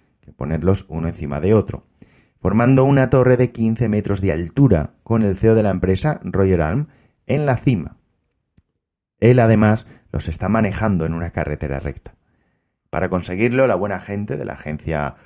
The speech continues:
Forsman and Bodenfors puso como base un Volvo F M X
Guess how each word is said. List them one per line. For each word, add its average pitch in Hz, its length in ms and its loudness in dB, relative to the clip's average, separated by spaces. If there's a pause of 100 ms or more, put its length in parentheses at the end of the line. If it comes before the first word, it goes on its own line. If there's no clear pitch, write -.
(180)
Forsman 98 480 0
and 90 240 -4
Bodenfors 98 580 -2 (400)
puso 175 300 0
como 139 240 2
base 123 260 0
un 131 120 2
Volvo 117 320 4
F 98 320 0
M 85 240 -2
X - 380 -10